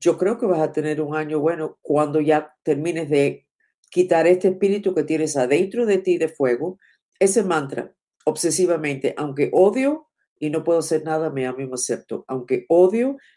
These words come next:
y no puedo hacer nada, me amo y me acepto". Ese es el mantra hasta que salga este monstruo y después de eso el mantra de intención que te acabo de dar. Seguimos entonces con el signo Virgo,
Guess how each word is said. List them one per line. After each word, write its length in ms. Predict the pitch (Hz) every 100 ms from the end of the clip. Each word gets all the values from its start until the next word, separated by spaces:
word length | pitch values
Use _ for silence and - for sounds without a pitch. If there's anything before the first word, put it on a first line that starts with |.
| _
y 140 | - 156
no 180 | 160 156
puedo 140 | 156
hacer 240 | 151 156
nada, 420 | 151 160 165 - _
me 120 | 131 123
amo 160 | 127
y 40 | 131
me 80 |
acepto". 340 | 127 123 - 120
Ese 160 | 131
es 160 | 175 175
el 60 | 185
mantra 420 | 214 233 285 277 - _
hasta 240 | 170 175 147
que 100 | 156
salga 540 | - 165 214 226 208
este 400 | - 175 170 196
monstruo 600 | 175 185 220 - 294 320 _ _ -
y 100 | 170
después 380 | 151 147 151 143
de 80 |
eso 300 | 135 - 147 -
el 160 | 131
mantra 320 | 131 135 139
de 120 | 131 123
intención 600 | 120 135 139 - 117 117
que 100 | 160
te 120 | 202
acabo 360 | 196 117 113
de 140 | 123 131
dar. 260 | 196 254 - _ _ _ _ _ _ _ _ _ _ _
Seguimos 560 | - 170 170 220 247 247
entonces 680 | 214 185 151 139 143 180 -
con 440 | _ 175 170 165
el 180 | - 156
signo 540 | 143 - 202 202 196 175
Virgo, 880 | 147 175 165 - 131 156 233 -